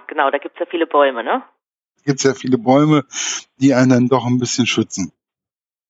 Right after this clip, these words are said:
Speaker 1: Genau.
Speaker 2: Aber trotzdem, ärgern sollte man sie nicht unbedingt. Das ist also, ähm, warum werden eigentlich Bienenbeuten teilweise auch umgestellt?
Speaker 1: Das heißt,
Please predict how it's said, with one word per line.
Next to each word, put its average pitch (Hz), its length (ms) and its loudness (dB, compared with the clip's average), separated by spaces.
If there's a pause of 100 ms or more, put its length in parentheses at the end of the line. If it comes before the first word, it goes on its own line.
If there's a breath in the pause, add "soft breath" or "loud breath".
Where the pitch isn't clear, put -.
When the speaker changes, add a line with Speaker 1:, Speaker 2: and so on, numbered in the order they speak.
(140)
Speaker 1:
Genau. 156 160 -2
Speaker 2:
Aber 123 160 2
trotzdem, 143 420 -2
ärgern 143 380 2
sollte 135 260 2
man 123 180 4
sie 113 120 2
nicht 113 220 2
unbedingt. 82 500 -8
Das 110 100 -16
ist 113 160 -10
also, 107 420 -4 (1200 loud breath)
ähm, 139 460 2 (720)
warum 170 460 4
werden 151 280 2
eigentlich 131 760 0 (260)
Bienenbeuten 127 720 2
teilweise 117 640 2
auch - 260 -4
umgestellt? 101 840 0 (1300 loud breath)
Speaker 1:
Das 151 220 -10
heißt, 160 260 2